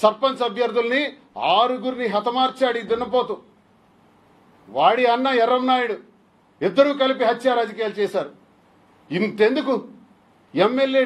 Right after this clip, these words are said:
టికెట్ అడుగుతున్నారని చెప్పి ఆ కుటుంబంలోనే సొంత అన్నదమ్ముడైనటువంటి భుజంగరావు అనేటటువంటి వ్యక్తిని కూడా అర్ధరాత్రి చంపారు, అంటే హత్య చేశారు. హత్య రాజకీయాల గురించి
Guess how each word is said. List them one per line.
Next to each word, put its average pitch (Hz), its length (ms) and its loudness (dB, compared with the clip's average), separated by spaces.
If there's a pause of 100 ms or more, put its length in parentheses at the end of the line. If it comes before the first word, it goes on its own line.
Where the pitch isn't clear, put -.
టికెట్ 240 280 -4
అడుగుతున్నారని 226 580 -2
చెప్పి 220 260 -2 (800)
ఆ - 0 - (140)
కుటుంబంలోనే 233 680 -2 (460)
సొంత 254 280 0 (140)
అన్నదమ్ముడైనటువంటి 220 960 -2 (500)
భుజంగరావు 247 680 2
అనేటటువంటి 202 580 -4
వ్యక్తిని 190 320 -4
కూడా 175 140 0 (100)
అర్ధరాత్రి 175 760 -2 (160)
చంపారు, 156 420 -4 (320)
అంటే 160 180 -6 (120)
హత్య 143 300 -6
చేశారు. 123 340 -8 (1600)
హత్య 294 240 4 (100)
రాజకీయాల 262 400 2
గురించి 247 200 -2